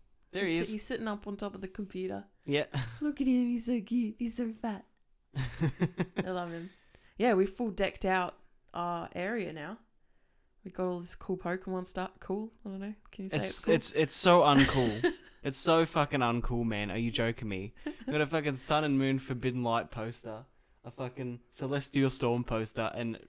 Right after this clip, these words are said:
Speaker 1: oversized G X cards or E X cards on the fucking wall.
Speaker 2: I love that Gengar one.
Speaker 1: <laughs>
Speaker 2: I love anything Gengar.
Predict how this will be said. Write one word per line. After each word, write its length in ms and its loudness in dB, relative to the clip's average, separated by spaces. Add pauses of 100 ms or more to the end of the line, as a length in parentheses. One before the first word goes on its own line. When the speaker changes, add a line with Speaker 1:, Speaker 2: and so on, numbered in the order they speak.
(120)
Speaker 1:
oversized 800 0
G 260 2
X 240 -2
cards 420 0
or 140 -6
E 100 -2
X 220 -8
cards 260 -4
on 120 -6
the 80 -8
fucking 340 -8
wall. 300 -8 (280)
Speaker 2:
I 120 -2
love 240 -2
that 180 -6
Gengar 400 -8
one. 220 -6 (500)
Speaker 1:
<laughs> 500 -8
Speaker 2:
I 60 4
love 180 4
anything 360 -6
Gengar. 420 -8